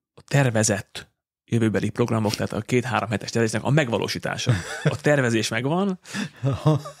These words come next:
Speaker 1: a azonnali megvalósítás az még nem, de hogy ezen kívül legalább másik hét-nyolc olyan terület, amit annak idején,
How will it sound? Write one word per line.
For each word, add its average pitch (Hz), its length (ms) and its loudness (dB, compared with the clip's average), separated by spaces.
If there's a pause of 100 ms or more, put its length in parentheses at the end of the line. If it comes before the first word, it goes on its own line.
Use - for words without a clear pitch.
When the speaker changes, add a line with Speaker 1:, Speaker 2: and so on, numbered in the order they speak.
(100)
Speaker 1:
a 110 200 -2 (720)
azonnali 117 440 2
megvalósítás 117 600 0
az 104 100 -4
még 113 160 0
nem, 185 260 2
de 170 100 4
hogy 147 240 2 (140)
ezen 139 260 -2
kívül 139 220 0
legalább 120 280 0
másik 127 320 -4
hét-nyolc 120 680 0
olyan 110 200 2
terület, 110 320 2
amit 104 240 -2 (360)
annak 110 280 0
idején, 107 320 0